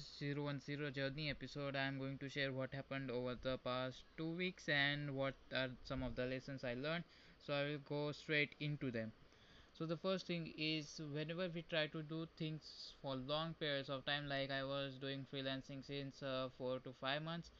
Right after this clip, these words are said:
into S E O, and sometimes we just get bored of them, and you might have faced this challenge as well. So the thing I discovered is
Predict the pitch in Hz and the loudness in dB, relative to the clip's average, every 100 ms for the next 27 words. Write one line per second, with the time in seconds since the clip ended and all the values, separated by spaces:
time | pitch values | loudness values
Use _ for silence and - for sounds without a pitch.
0 | - - - 139 135 139 139 147 - 185 | -20 -20 -4 -2 0 -2 -2 -2 -2 -2
1 | 175 165 135 143 147 151 - 170 170 180 | 0 2 2 2 2 -2 -4 -4 0 0
2 | 165 175 147 151 131 135 135 - 131 135 | 0 -2 0 0 0 0 -2 -2 -2 0
3 | 131 123 107 117 107 - - 151 165 170 | 2 0 0 -4 -4 -12 -6 -2 0 2
4 | 170 165 156 - 147 135 143 131 - 139 | 2 4 2 2 0 0 -4 -4 4 6
5 | 131 139 135 131 135 139 120 - - - | 6 4 4 4 4 2 2 -2 -20 -20
6 | - - 170 175 175 160 160 156 - - | -20 -2 4 6 6 4 4 2 2 -14
7 | - - 202 190 170 151 147 143 - 175 | -6 2 4 10 12 12 8 2 2 4
8 | 165 143 | 4 0